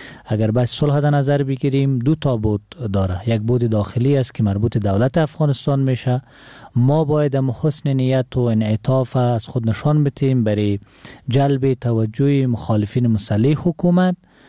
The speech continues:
و ب-، ب-، تلاش هایی که در درون افغانستان ضرورت است، مربوط دولت و مردم افغانستان و نهادهای اه، ب-، فعال سیاسی و مدنی و اجتماعی می‌شه.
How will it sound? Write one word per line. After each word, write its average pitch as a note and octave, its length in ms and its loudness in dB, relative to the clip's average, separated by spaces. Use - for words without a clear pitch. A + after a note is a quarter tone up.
و A2+ 440 2
ب-، - 180 -10
ب-، G#2 280 -4
تلاش B2 280 0
هایی D#3 260 2
که C#3+ 140 -4
در B2 120 0
درون A#2+ 300 2
افغانستان C#3+ 580 0
ضرورت B2 460 0
است، - 240 -2
مربوط A#2+ 580 2
دولت A#2+ 640 0
و B2+ 120 2
مردم G#2+ 320 0
افغانستان B2+ 680 -2
و A2 60 2
نهادهای C3 720 0
اه، A2 280 2
ب-، G#2+ 440 0
فعال D3 760 2
سیاسی A#2 540 -2
و C#3+ 280 2
مدنی A2+ 500 2
و C#3 40 2
اجتماعی A#2+ 540 2
می‌شه. F#3+ 320 2